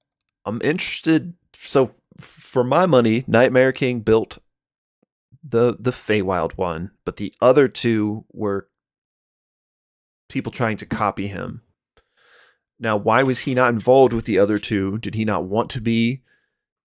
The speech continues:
Did, uh,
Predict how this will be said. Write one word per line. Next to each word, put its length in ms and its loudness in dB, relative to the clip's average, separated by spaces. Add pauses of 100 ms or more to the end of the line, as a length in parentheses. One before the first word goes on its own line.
(180)
Did, 480 0 (1500)
uh, 160 -6